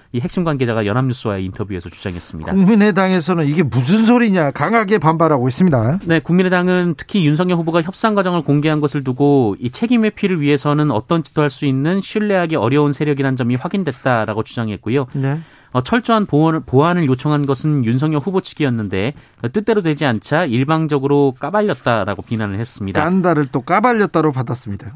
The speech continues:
Speaker 1: 네, 또 협상 일지는 마치 수사기관의 허위 조서를 보는 느낌이었다라고 주장하기도 했는데요.
Speaker 2: 허위 조서.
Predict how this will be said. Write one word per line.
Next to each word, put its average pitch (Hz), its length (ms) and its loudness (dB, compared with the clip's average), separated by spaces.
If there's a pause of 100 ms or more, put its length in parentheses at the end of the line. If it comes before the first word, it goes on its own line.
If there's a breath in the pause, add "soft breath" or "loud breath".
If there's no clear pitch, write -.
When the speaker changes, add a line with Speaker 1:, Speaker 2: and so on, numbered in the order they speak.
Speaker 1:
네, 143 360 0
또 180 140 2
협상 233 380 0
일지는 190 720 0
마치 127 360 -2
수사기관의 190 640 0
허위 254 320 2
조서를 180 300 0
보는 147 240 2
느낌이었다라고 117 1200 -2
주장하기도 113 440 -4
했는데요. 104 440 -2
Speaker 2:
허위 160 480 0
조서. 123 440 -6